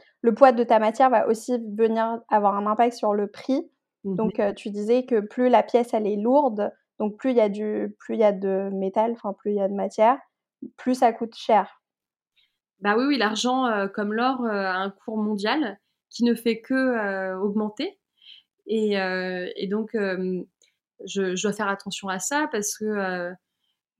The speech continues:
Speaker 2: parce que, euh, déjà, le, le public, euh,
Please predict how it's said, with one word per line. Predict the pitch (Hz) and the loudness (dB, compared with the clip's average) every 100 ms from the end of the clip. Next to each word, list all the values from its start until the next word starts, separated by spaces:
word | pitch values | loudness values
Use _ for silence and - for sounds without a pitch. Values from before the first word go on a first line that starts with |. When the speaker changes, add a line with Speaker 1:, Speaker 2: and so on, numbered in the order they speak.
| - | -8
Speaker 2:
parce | 190 - | -8 -6
que, | - | -6
euh, | 208 190 165 165 165 160 78 - 143 | -4 -2 -4 -6 -8 -8 -10 -12 -4
déjà, | 185 202 220 220 190 | 2 2 4 2 2
le, | 190 185 | -2 -2
le | 190 202 | -2 -2
public, | 208 208 247 247 | 0 2 2 2
euh, | 220 190 180 180 170 185 | 0 -2 -2 -4 -4 -6